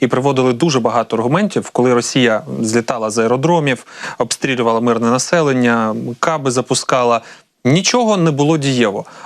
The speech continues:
А от тут щось, е, нашим партнерам чомусь захотілося, щоб ми втримали. Ну, звісно, офіційно пов'язують це саме з тим, що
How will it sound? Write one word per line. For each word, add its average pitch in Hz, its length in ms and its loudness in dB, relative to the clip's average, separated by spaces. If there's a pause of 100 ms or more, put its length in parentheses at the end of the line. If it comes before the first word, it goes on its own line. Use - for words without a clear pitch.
А 123 100 0
от 139 160 -6
тут 269 200 0
щось, - 360 -2
е, 156 40 2 (380)
нашим 147 280 0
партнерам 170 380 -2
чомусь 160 260 2
захотілося, 139 540 0
щоб - 160 -4
ми 147 180 4
втримали. 131 540 0 (260)
Ну, 196 200 0
звісно, 160 440 0
офіційно 202 520 0
пов'язують 131 540 0
це - 100 -4
саме 120 360 0
з - 160 -10
тим, 123 200 -2
що 113 380 0